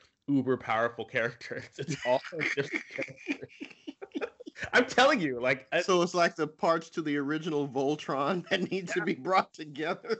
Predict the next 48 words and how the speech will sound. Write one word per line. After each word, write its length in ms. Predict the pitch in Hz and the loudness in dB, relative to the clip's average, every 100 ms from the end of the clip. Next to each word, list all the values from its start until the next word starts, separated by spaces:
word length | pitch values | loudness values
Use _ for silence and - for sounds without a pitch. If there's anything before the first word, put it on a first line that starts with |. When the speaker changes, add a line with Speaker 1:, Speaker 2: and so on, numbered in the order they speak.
| - | -6
Speaker 2:
<laughs> 160 | - - | -18 -6
Speaker 1:
Yeah. 340 | 123 135 123 113 110 _ | 0 0 0 -2 -6 _
So 520 | - 127 127 120 117 123 | -4 2 2 2 -2 -2
that's 240 | 135 - | -2 -2
just 160 | 190 - | -8 2
how 220 | 180 175 | 4 6
I, 180 | 165 165 | 6 4
that's 240 | 131 135 | 0 -6
just 140 | 170 | -10
how 240 | - 160 139 | -2 0 2
I 100 | 131 | 2
roll. 400 | 113 110 107 110 | 0 0 0 0
I, 60 | 120 | -2
like, 200 | 127 - - - 139 | -4 -6 -14 -8 2
I 100 | 165 | 4
know 120 | 185 190 | 4 2
it's 180 | 190 185 | 2 -2
crazy, 600 | - 170 156 147 156 151 151 143 | 0 2 2 0 -2 -2 -4 -6
and 400 | 139 139 139 135 - _ | -2 2 2 0 -4 _
I 120 | 123 135 | -4 0
know 180 | 139 135 | 2 2
it's 160 | 135 | 0
silly, 440 | - 135 123 117 110 | -4 -2 0 -2 -4
but 380 | 107 113 110 | -4 -4 -6
sometimes 600 | - 131 147 151 156 160 151 | -6 -8 0 2 2 -2 -2
I 120 | 123 | -2
just 140 | 127 | -2
get 120 | 139 143 | -4 -6
a 40 | |
wild 380 | 117 104 113 120 | -4 -4 -4 -4
hair, 320 | 113 156 123 | -2 0 0
and 160 | 107 110 | -2 -6
I 40 | 113 | -6
just 160 | 123 | -8
really 400 | - 104 98 104 | -10 -8 -6 -6
wanna, 420 | 117 98 101 104 107 _ _ _ _ _ _ | -8 -8 -6 -6 -8 _ _ _ _ _ _
I 60 | - | 0
just 140 | 127 | 0
really 220 | 104 104 117 | 0 -4 -2
wanna 240 | 104 110 | -2 -2
experience 680 | 107 - - 95 147 113 - | -4 -8 -10 -4 -4 -4 -6
it, 140 | 95 104 | -6 -6
and 100 | 104 | -6
so 180 | 104 | 0
I'll 120 | 104 107 | 0 0
just, 340 | 107 107 - _ _ | -2 -6 -12 _ _
I'll 80 | 104 | -4
just 180 | 113 | -4